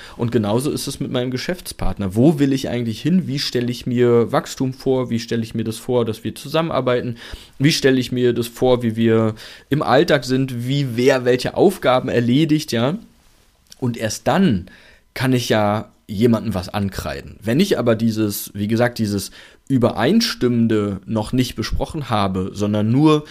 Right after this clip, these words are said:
meine stillen Erwartungen habe und immer wieder mich vielleicht ärgere, dass der andere nicht mitzieht, dass er das und das nicht tut oder andere Dinge tut,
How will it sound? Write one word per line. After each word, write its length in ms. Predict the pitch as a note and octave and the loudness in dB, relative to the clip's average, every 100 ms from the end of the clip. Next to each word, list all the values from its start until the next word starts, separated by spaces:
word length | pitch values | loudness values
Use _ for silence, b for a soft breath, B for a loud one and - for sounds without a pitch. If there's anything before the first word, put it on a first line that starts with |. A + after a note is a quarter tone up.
| B B | B B
meine 240 | A2 A2+ G#2+ | 0 2 2
stillen 440 | - E3 G#3 F3 | 2 4 4 2
Erwartungen 600 | G#2 G2+ A#2+ F#3+ D3 G#2+ | 0 -4 -4 -4 -4 -4
habe 260 | G2+ G2 F#2 | -4 -6 -6
und 160 | G2+ | -6
immer 260 | G2 C3 B2+ | -2 0 0
wieder 340 | B2+ A#2+ A#2+ | 2 2 2
mich 200 | A2+ A2+ | 0 -2
vielleicht 260 | - G#2 - | -4 -6 -4
ärgere, 320 | A2 C3 C3+ | -2 0 0
dass 120 | A2+ | -2
der 140 | - - | -6 -4
andere 400 | A#2+ B2+ A2+ A2 | -2 2 2 2
nicht 240 | A2 - | 0 0
mitzieht, 480 | E3+ - - C3 B2+ | -2 -2 -2 -2 -2
dass 120 | A2+ | -6
er 60 | G2+ | -6
das 200 | G#2+ G#2 | -6 -6
und 80 | G#2+ | -8
das 120 | G#2 | -6
nicht 200 | A#2+ - | -10 -4
tut 260 | E3 D#3 | -2 -2
oder 180 | F#2 A2 | -2 -4
andere 280 | B2 D#3 D3 | -4 -4 -4
Dinge 260 | B2 A#2 A#2 | -2 -2 -4
tut, 340 | - F3 | -4 -4